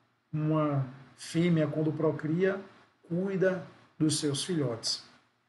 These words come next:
Cuida dos seus filhotes enquanto eles não têm condições de sobreviverem por si só. Só que isso não é a regra. Ao passo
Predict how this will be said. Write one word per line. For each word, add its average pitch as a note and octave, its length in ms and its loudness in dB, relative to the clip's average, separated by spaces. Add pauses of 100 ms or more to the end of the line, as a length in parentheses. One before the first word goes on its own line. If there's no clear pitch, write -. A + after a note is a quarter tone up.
(1000)
Cuida F#3 360 6
dos F3 200 0
seus E3 200 0
filhotes E3+ 400 4
enquanto F3 500 -2
eles D#3+ 380 2
não E3+ 180 2
têm F3 180 -2
condições E3+ 960 -2
de F3 80 0
sobreviverem D3+ 720 2
por C#3 220 -4
si D3 180 -2
só. A#2+ 260 -4 (1700)
Só E3+ 220 2
que D#3 140 -4
isso F#3 500 -2
não E3 320 2
é D#3 260 4 (560)
a C#3 120 0
regra. A2 580 -6 (1120)
Ao C3+ 160 4
passo C3+ 480 0